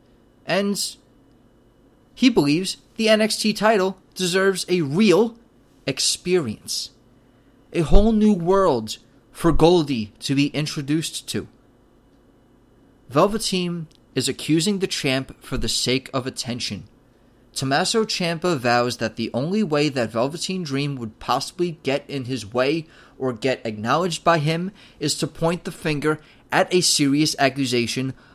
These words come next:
like taking out his possible N X T TakeOver Brooklyn four opponent of Aleister Black. The current champion knocking out the former champion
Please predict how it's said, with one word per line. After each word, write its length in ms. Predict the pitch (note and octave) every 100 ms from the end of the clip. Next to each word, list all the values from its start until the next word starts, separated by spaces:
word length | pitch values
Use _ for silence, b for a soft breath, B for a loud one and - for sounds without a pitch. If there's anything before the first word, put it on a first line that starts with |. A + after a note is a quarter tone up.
| -
like 320 | A#2 E3+ -
taking 400 | - F#3 F#3+ D#3
out 240 | B2+ C#3+ -
his 180 | D3+ C#3+
possible 680 | - B2+ C3+ - B2+ E3 -
N 160 | C3 C3+
X 240 | D#3+ -
T 100 | D#3
TakeOver 520 | D3+ B2+ B2 D3 C#3+ D#3
Brooklyn 340 | C#3 C3+ E3
four 280 | - B2+ C3
opponent 640 | D3 - B2+ A#2 A#2+ - B B B B
of 160 | - F3 -
Aleister 500 | A#2 A#2+ - - D3+
Black. 380 | G3 E3+ - - b b b b _ _
The 80 | -
current 380 | - - G#3 C4+
champion 600 | - - F3 E3 E3+ E3
knocking 400 | A#2 B2 D#3 G#3
out 200 | F#3 E3+
the 40 | E3
former 360 | - A3 A#3
champion 560 | - E3 C#3 C3 C3